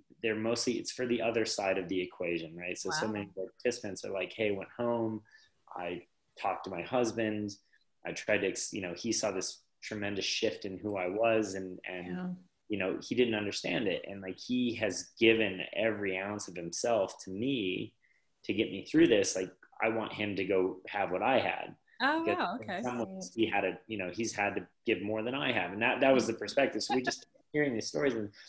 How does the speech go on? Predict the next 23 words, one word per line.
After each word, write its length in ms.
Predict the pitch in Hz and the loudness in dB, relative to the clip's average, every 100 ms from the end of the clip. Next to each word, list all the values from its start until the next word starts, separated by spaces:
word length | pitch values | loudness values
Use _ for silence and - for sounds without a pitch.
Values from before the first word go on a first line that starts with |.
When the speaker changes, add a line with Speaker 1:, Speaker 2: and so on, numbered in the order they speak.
| - - | -20 -20
Speaker 1:
so 140 | - 123 | -4 0
now 180 | 131 143 | 6 6
we've, 240 | 131 - - - - | 6 2 -10 -10 -6
I 80 | 98 | -4
think 240 | 110 95 | -4 -6
for 100 | 98 | -8
the 60 | 92 | -6
past 320 | 85 - - | -4 -4 -4
ten 200 | 95 92 | -6 -4
years 240 | 92 90 | -4 -6
or 40 | 87 | -8
so, 200 | - 90 | -8 -6
been 180 | 92 | -6
hosting 460 | 92 107 101 101 92 | 0 0 0 -4 -4
a 20 | |
handful 480 | 95 98 95 - 98 | -4 -4 -6 -4 -4
of 100 | 85 | -2
these 300 | 95 92 - - - _ _ - 110 | -4 -4 -8 -14 -20 _ _ -6 0
adventure 340 | 110 113 - | 4 2 2
programs 540 | - 113 104 98 95 | 0 2 2 0 -4
for, 560 | - 107 104 95 92 - _ _ _ _ - | -2 2 2 2 0 -4 _ _ _ _ -10
um, 280 | 90 85 - | -8 -8 -6
the, 180 | 101 | -4